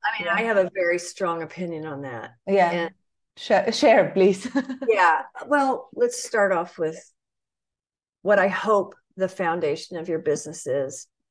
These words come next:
Speaker 1: I hope it's integrity. I hope it's about being honest and, and being, um, upfront with everybody. Your book should do three things for you. It should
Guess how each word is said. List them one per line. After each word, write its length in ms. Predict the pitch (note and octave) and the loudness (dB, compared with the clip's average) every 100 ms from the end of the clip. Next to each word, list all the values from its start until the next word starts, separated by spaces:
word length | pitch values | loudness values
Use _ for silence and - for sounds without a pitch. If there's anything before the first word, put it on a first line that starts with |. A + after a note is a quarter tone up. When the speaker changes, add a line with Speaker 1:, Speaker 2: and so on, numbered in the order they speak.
| _ _ - | _ _ -4
Speaker 1:
I 100 | F3+ | -2
hope 300 | F3+ G3 F#3+ | 0 -2 -2
it's 200 | F3+ - | -4 -6
integrity. 720 | F3 D#3+ E3+ D3 C#3+ - - _ _ _ _ _ _ _ _ _ _ | -8 -6 -6 -4 -6 -8 -12 _ _ _ _ _ _ _ _ _ _
I 120 | - F3+ | -6 -2
hope 240 | F#3 F3 | -2 0
it's 160 | F3+ G3 | -2 -2
about 420 | E3 D#3+ D3+ - | -2 0 -2 -4
being 400 | F3 D#3+ E3 D#3+ | -4 -4 -6 -6
honest 640 | - D#3+ D#3 E3+ - - _ | -4 -4 -4 -8 -12 -16 _
and, 380 | D#3+ D#3 D3 D#3+ _ _ _ _ _ | -8 -6 -6 -8 _ _ _ _ _
and 540 | D#3 E3 D#3+ D#3 D3+ _ F#3 | -8 -6 -4 -6 -8 _ -14
being, 540 | F3+ D#3+ D3+ D3 C#3+ - _ _ _ _ | -6 -4 -2 -6 -10 -16 _ _ _ _
um, 400 | D#3+ C#3+ C#3 C#3+ - _ _ E3+ | -12 -10 -10 -12 -20 _ _ -6
upfront 480 | E3+ - F3+ E3+ | -6 -6 -4 -4
with 160 | - D3+ | -6 -8
everybody. 640 | B2 B2 - G#2 - - _ _ _ _ _ _ _ _ _ _ _ _ _ _ - | -8 -8 -8 -8 -8 -10 _ _ _ _ _ _ _ _ _ _ _ _ _ _ -4
Your 240 | G#3+ B3 | 2 4
book 200 | - - | 6 4
should 240 | - B3 G3 | 2 -2 0
do 180 | F#3+ F#3 | 0 0
three 320 | - G3+ F3 | -2 -2 -2
things 400 | F3 C#3+ C3 - | 0 -4 -4 -10
for 160 | - | -10
you. 360 | A#2+ A2 - - - | -8 -6 -8 -12 -2
It 220 | F#3 - | -2 -2
should 400 | - - F3+ | -8 -4 -4